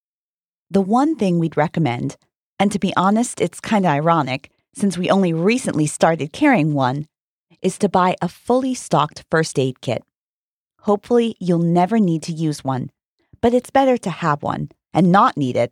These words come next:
rather than needing it and not having it. You can buy some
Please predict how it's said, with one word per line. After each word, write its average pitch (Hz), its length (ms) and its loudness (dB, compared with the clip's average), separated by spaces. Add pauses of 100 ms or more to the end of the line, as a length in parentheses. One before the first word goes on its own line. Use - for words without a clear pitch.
rather 156 320 2
than 147 280 2
needing 190 320 2
it 135 200 0
and 131 220 2
not 139 220 0
having - 360 -4
it. - 200 -12 (920)
You 240 80 -10
can 262 160 2
buy 339 220 -2
some 170 340 -2